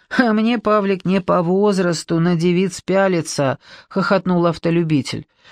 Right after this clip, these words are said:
«У меня теперь другие интересы. Карбюратор, акселератор, коробка передач». «А ежели серьёзно, ты ж сам видишь, здесь тупик.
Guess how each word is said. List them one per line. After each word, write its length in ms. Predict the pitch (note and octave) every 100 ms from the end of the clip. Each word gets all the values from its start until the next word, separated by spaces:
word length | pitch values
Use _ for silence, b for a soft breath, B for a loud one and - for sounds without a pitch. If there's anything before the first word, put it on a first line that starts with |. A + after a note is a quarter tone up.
| B B B B
«У 60 | F#4+
меня 280 | G4 G4+ D#4+
теперь 300 | D4 D#4 A3+
другие 460 | C4+ G#3 C4 C4+
интересы. 760 | A#3 A#3 G3 E3 - D3 B2 C#3+
Карбюратор, 1000 | C#4+ D#4+ G3 D#3 D3 G#3+ C#4 C4+ A#3+ A#3
акселератор, 1040 | - C#4+ - F#3 D#3 D#3 F#3+ B3+ B3+ A#3 G#3+
коробка 580 | A3+ A#3 C#4 A#3 E3+
передач». 800 | D#3 E3 F3+ F#3 A#3+ B3 - - _ _ _ _ _ _ _ _ -
«А 140 | C3+
ежели 360 | E3+ A#3 B3+ B3+
серьёзно, 720 | - G#3 F3+ F3+ G3+ F#3+ F#3
ты 100 | F3+
ж 60 | -
сам 280 | E3+ G3
видишь, 320 | D3+ C3 A2+ D3
здесь 300 | F3 G3 -
тупик. 480 | D#3 - D3+ D#3+